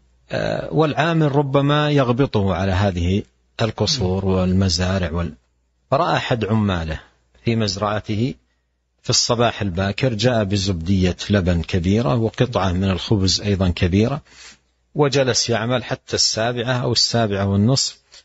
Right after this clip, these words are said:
ثم استراح قليلا وأخذ هذا الخبز يغمسه في، في هذا اللبن، ثم شرب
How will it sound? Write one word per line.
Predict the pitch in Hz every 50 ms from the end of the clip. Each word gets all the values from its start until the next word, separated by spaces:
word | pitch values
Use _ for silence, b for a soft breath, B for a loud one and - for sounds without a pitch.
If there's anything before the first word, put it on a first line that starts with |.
| B -
ثم | - 135 135 123
استراح | - - - - 113 113 104 95 -
قليلا | - - 98 95 101 107 120 143 143 - 143
وأخذ | 69 139 131 - - 110 104 98
هذا | 98 85 101 107 107 98
الخبز | 104 - - - 107 90 90 82 95
يغمسه | 110 107 110 117 123 120 - - 107 95 92
في، | 85 - - 95 92 92 90
في | - - 92 92
هذا | 101 107 104 101
اللبن، | 98 101 104 107 113 131 135 127
ثم | - - 151 139 123 110
شرب | - - - 131 127 123 117 127 135 147